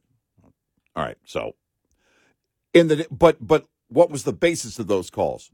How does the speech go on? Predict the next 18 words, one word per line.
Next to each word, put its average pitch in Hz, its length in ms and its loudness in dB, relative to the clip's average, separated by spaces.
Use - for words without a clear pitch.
"Hey, 139 140 4
this 120 200 -6
guy's 101 280 -2
crazy. 120 500 -4
Hey, 123 160 4
he's 117 220 -4
unstable." 131 760 -2
We 160 140 6
have 208 180 -2
to 180 100 -14
step 175 280 -4
back 139 300 -2
and, 117 240 -6
and 120 240 -2
look 143 240 -2
at 117 200 -6
how 120 280 -2
we, 113 460 -8